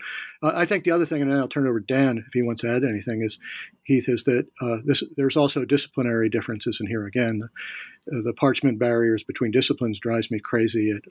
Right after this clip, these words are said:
at a big public university like University of Virginia.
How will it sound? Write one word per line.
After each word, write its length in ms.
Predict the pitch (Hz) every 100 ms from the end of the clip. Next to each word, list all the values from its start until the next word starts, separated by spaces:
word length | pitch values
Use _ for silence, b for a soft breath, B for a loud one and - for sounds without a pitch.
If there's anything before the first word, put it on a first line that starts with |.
| _
at 100 | 110
a 20 | 104
big 200 | 113 -
public 300 | 113 110 123
university 420 | 110 110 - 113
like 220 | 110 107 -
University 480 | 117 110 110 -
of 80 | 107
Virginia. 520 | 110 107 120 113 104